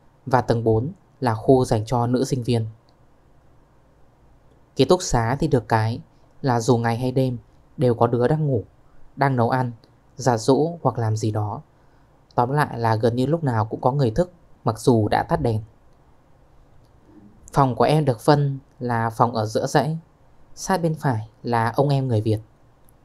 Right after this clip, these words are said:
Bên trái là một thằng cha người Úc. Thằng này thì chuyên tập kiếm đạo Nhật Bản, và riêng cái món rút kiếm, nó học mất mấy tháng. Phòng thì chỉ khoảng mười mét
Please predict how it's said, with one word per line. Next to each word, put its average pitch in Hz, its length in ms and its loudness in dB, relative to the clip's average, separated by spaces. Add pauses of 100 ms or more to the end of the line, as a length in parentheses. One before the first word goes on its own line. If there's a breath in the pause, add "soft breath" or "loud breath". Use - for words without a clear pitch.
Bên 143 200 4
trái 113 280 0
là 139 80 -2
một 131 200 0
thằng 110 200 -4
cha 127 200 -2
người 123 220 0
Úc. - 140 0 (680)
Thằng 127 200 -2
này 113 220 0
thì 113 240 -2
chuyên 156 200 2
tập - 240 0
kiếm 117 180 2
đạo 139 180 2
Nhật 120 180 -2
Bản, 104 200 0 (520 soft breath)
và 113 320 4
riêng 135 220 4
cái 127 120 2
món 107 180 0
rút 160 220 6
kiếm, 113 320 2 (320)
nó 117 120 2
học 135 220 0
mất 160 200 -2
mấy 110 160 0
tháng. 107 300 -6 (2000 soft breath)
Phòng 127 320 2
thì 123 120 -2
chỉ 123 140 -4
khoảng 113 420 0
mười 120 100 4
mét 151 160 0